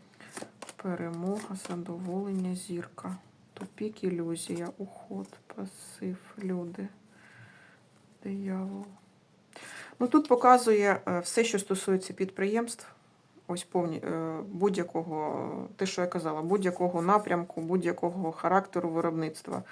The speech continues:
І також, е, десять кубків, і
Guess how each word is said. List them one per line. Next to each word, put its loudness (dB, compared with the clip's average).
І 6
також, 6
е, -2
десять 0
кубків, -2
і -2